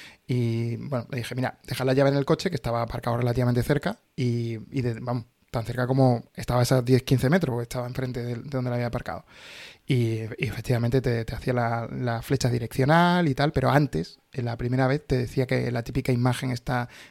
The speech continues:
de ayuda de, del iPhone de que, eh, muevas la cámara para reconocer el entorno, ¿no? Esos puntitos de nube, ¿no? Y tal. No se me ocurrió lo de, lo del flash. Eh, lo que sí yo creo que empieza a ser necesario, eh, es que,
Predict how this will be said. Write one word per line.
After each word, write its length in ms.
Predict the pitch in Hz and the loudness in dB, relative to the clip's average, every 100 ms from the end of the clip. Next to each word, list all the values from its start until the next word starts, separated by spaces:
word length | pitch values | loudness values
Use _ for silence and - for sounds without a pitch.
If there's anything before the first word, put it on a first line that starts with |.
| - | -8
de 120 | 131 | 0
ayuda 380 | 123 123 127 120 | 4 8 8 6
de, 280 | 117 117 117 - - - - | 2 -2 -4 -8 -20 -20 -18
del 240 | - 123 120 | -4 0 4
iPhone 340 | 123 - 127 | 4 2 2
de 160 | 120 117 | 0 -2
que, 260 | 123 117 113 113 - - - - | -2 -2 -4 -8 -14 -18 -20 -4
eh, 420 | 135 120 117 113 113 | 0 2 2 0 -2
muevas 1160 | 113 113 110 113 120 - 139 127 135 131 123 | -4 -4 -6 -6 -8 -6 2 8 10 10 6
la 100 | 135 | 2
cámara 420 | 127 139 135 127 120 | 4 4 6 4 2
para 200 | 123 123 | 0 0
reconocer 400 | 120 120 - 123 | -2 -4 -2 -2
el 80 | 120 | -2
entorno, 380 | 113 110 - | -2 -6 -6
¿no? 120 | 135 175 | -4 -4
Esos 180 | - - | -4 -4
puntitos 420 | 127 123 131 120 | -4 -2 -2 0
de 100 | 123 | 2
nube, 300 | 143 139 127 | 4 4 2
¿no? 180 | 143 143 | 0 -4
Y 100 | 123 | -2
tal. 240 | 131 160 - - - - - - _ - | -4 -4 -12 -18 -16 -14 -16 -18 _ -4
No 260 | 131 127 | 0 2
se 100 | 143 | 2
me 60 | 170 | 0
ocurrió 300 | 131 131 151 | 0 -2 0
lo 120 | 143 | 2
de, 440 | 120 113 110 107 - - | 0 -2 -4 -8 -10 -6
lo 200 | 117 117 | -4 -4
del 120 | 110 | -6
flash. 300 | - 123 - - _ | -4 -6 -6 -14 _
Eh, 340 | 151 139 131 127 | 2 4 6 6
lo 120 | 131 | 4
que 100 | 131 | 2
sí 140 | - | 0
yo 120 | 147 180 | 2 4
creo 140 | 185 | 2
que 80 | 185 | 2
empieza 420 | 151 143 151 151 | -2 -4 -4 -4
a 20 | |
ser 160 | - 147 | -6 -6
necesario, 760 | 143 - 139 - 147 156 175 - | -6 -6 -4 0 2 2 0 -4
eh, 420 | - 127 123 123 - | 0 2 2 0 -4
es 180 | 127 - | -8 -4
que, 320 | - 156 | -2 -2